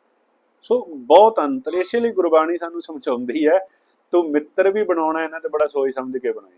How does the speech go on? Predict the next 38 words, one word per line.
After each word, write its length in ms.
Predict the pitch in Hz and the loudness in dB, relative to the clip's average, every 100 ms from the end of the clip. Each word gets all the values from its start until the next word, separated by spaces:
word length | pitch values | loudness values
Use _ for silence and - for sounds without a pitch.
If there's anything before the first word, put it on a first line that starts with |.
| _ | _
ਜੇ। 60 | - | -14
ਸੰਗਤ 420 | - 139 156 180 | -6 -2 2 2
ਦਾ 120 | 175 | 2
ਬੜਾ 260 | 175 170 185 | 2 2 2
ਪ੍ਰਭਾਵ 480 | 180 170 151 123 113 | 0 -2 0 0 -2
ਹੁੰਦਾ 280 | 104 - - | -8 -20 -20
ਹੈ, 80 | _ _ _ _ _ _ _ _ _ _ _ _ | _ _ _ _ _ _ _ _ _ _ _ _
ਤੇ 100 | 151 | -2
ਸੰਗਤ 420 | 151 151 165 185 | 0 0 0 -2
ਇਕੱਲੀ 300 | 190 185 202 | 0 -2 -2
ਫਿਜ਼ੀਕਲੀ 540 | 202 165 196 208 208 214 | -4 -4 -4 -2 -4 -4
ਨਹੀਂ 120 | 247 | -6
ਹੁੰਦੀ 300 | 196 131 131 | -8 -10 -10
ਗੀ, 160 | 117 104 _ _ _ _ _ _ _ _ 117 | -12 -16 _ _ _ _ _ _ _ _ -4
ਵਿਚਾਰ 460 | 139 170 170 185 | 0 4 6 6
ਦੀ 120 | 190 214 | 2 -10
ਵੀ 100 | 208 | -8
ਸੰਗਤ 460 | 175 165 160 160 | -6 -2 -2 0
ਹੈ। 80 | 143 | -4
ਤੁਸੀਂ 300 | - 160 175 - | -4 -10 -12 -10
ਕੀ 200 | 175 180 | -10 -6
ਦੇਖ 400 | 143 147 151 160 | -2 -2 -2 -2
ਰਹੇ 300 | 156 156 151 | -2 -2 -2
ਹੋ, 140 | 151 | -4
ਕੀ 300 | 147 156 160 | -6 -6 -6
ਸੁਣ 420 | - - 147 147 147 | -8 -8 -6 -2 0
ਰਹੇ 280 | 160 156 | 0 0
ਹੋ, 200 | 147 143 | -4 -6
ਕੀ 220 | 143 160 156 | -8 -4 -2
ਅਬਜ਼ਰਵ 340 | 139 165 190 | 0 2 2
ਕਰ 240 | - 151 | 2 2
ਰਹੇ, 100 | 151 151 _ _ - | 0 -4 _ _ -8
ਇਹ 60 | 220 | -2
ਸਾਰੀਆਂ 460 | - 175 202 233 | 4 4 4 -2
ਚੀਜ਼ਾਂ 300 | 214 196 190 | -4 -4 -2
ਇਹਦੇ 160 | 185 180 | 0 -2
ਵਿੱਚ 220 | 160 - | -2 -4
ਆਉਂਦੀਆਂ 380 | 120 113 110 | -8 -8 -12